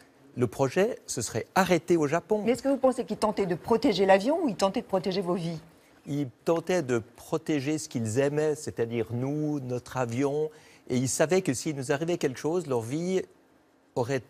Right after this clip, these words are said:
Speaker 1: toujours ce goût de culpabilité. Et nous, on a passé des mois, peut-être des années, à essayer de les déculpabiliser, de leur dire « Mais c'est pas vous qui prenez les risques, c'est nous, c'est nous qui dirigeons ce pro-,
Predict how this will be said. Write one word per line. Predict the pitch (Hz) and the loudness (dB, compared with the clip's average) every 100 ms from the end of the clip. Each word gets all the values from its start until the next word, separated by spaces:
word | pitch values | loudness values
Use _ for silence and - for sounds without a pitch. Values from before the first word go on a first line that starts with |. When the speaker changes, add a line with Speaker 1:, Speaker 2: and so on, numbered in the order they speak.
| _ | _
Speaker 1:
toujours | 208 185 190 | -4 -2 -4
ce | - | -4
goût | 143 151 | -4 -4
de | |
culpabilité. | - 143 135 123 123 117 110 107 - - - _ | -4 -4 -2 -2 -2 -4 -2 -2 -2 -16 -20 _
Et | 147 | 0
nous, | 175 | 2
on | 233 | 2
a | 202 | 0
passé | - 185 - 175 - _ | 0 -2 -2 -2 -4 _
des | - 131 147 | -4 0 2
mois, | 151 165 185 180 135 | 2 2 2 4 2
peut-être | 147 160 131 | 0 -4 -2
des | 139 131 | -2 2
années, | 185 190 165 | 2 4 2
à | 131 | 2
essayer | 120 147 139 | 0 -2 0
de | 131 | 0
les | 127 | 0
déculpabiliser, | 110 117 175 190 151 156 147 147 143 135 123 | 0 2 4 2 4 2 2 -2 -2 2 4
de | 113 | 4
leur | 135 131 | 0 2
dire « | 165 - - - - | 0 -2 -8 -20 0
Mais | 143 - | 0 0
c'est | - - 165 | -2 2 4
pas | - 165 | 4 4
vous | 127 202 | 4 2
qui | 175 147 | 2 -4
prenez | - 139 | -4 -2
les | 127 | -2
risques, | 120 107 | -2 -2
c'est | - 127 | -2 2
nous, | 147 190 | 4 2
c'est | 113 135 | 2 2
nous | 135 208 | 4 4
qui | 175 135 | 2 0
dirigeons | 131 120 117 117 104 | 2 4 4 2 0
ce | - | -4
pro-, | - 107 | -2 -2